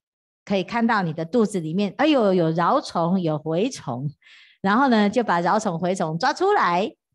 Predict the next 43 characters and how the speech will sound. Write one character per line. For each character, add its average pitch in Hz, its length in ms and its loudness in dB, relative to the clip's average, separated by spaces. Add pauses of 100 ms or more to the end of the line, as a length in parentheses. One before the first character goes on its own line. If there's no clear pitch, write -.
(800)
啊， 196 140 -4
没 208 100 2
有 226 140 2
受 214 200 -2
影 180 200 -2
响， 160 280 -6
你 170 60 -4
的 190 140 -2
身 240 240 0
体 170 260 -8
是 214 220 -2
好 185 180 -2
好 180 220 -4
的， 160 200 -8
没 185 120 -2
有 185 80 0
破， 208 480 -2 (1200)
听 196 160 -2
得 175 80 -4
懂 143 80 -4
吗？ 156 200 -14 (600)
哦， 160 340 0
所 220 160 -2
以 226 120 4
呢， 180 320 0 (180)
你 165 100 -6
就 220 220 2 (220)
都 220 100 0
不 220 140 -2
用 214 100 4
去 214 140 -2
照 214 100 2
X 175 340 -4
光 175 360 -2
了， 147 240 -6
哈。 - 180 -12 (680)
而 226 80 0
且 247 180 0
呢， 175 180 -2
这 226 160 -2
时 190 160 -2
候 190 220 0
呢， 139 180 -4